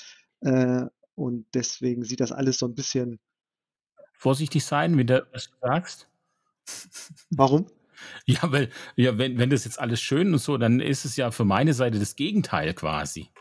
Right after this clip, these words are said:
Speaker 1: Also, i-, ich wollte ja grad sagen, das li-, das liegt halt an der, äh, an dem Hintergrund,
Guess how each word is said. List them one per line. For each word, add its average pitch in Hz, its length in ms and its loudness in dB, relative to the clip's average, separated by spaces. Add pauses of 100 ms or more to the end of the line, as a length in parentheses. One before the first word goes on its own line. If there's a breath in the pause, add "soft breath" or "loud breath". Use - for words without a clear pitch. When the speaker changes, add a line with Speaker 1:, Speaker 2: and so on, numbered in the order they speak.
(760)
Speaker 1:
Also, 151 220 6 (560)
i-, 180 180 4
ich 143 200 0
wollte 160 200 8
ja 143 80 4
grad 143 160 4
sagen, 139 300 0
das 113 220 -6
li-, 135 180 -2
das 120 200 -4
liegt 143 200 -6
halt 127 120 0
an 131 140 -6
der, 117 640 -2
äh, - 60 -20 (320 soft breath)
an 127 120 -4
dem 120 160 2
Hintergrund, 147 720 2